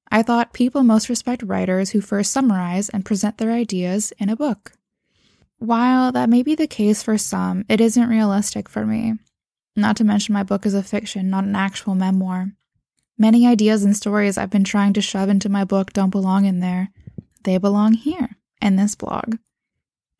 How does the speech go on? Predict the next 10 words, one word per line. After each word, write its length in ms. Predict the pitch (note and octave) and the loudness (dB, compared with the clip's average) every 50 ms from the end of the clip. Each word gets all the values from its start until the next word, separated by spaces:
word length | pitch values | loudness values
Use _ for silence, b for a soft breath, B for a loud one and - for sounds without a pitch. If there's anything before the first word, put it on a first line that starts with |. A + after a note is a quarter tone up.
| - | -4
A 60 | - G#3+ | -2 0
lot 180 | G#3 G#3 G#3+ A#3+ | 0 2 0 0
of 80 | B3+ | 0
my 160 | D4 D4 D4 | 0 0 0
writing 380 | C#4+ A#3 G3 F#3+ F#3+ G#3 G#3 G3+ | 2 2 2 2 2 2 2 2
relates 320 | G3 G3 G3+ - G3 F#3+ | 0 0 -2 -2 -4 -4
to 120 | - - A3 | -6 -10 -10
paid 260 | - - G#3 G3+ G3 | -4 0 0 0 2
intimacy, 540 | G3+ G3+ G3+ - G#3+ G3 G#3 G3 - G#3 G3+ | 2 0 0 0 0 -2 -2 -2 -4 -4 -4
but 300 | F#3+ - F#3+ G3 - | -2 -2 -4 -4 -6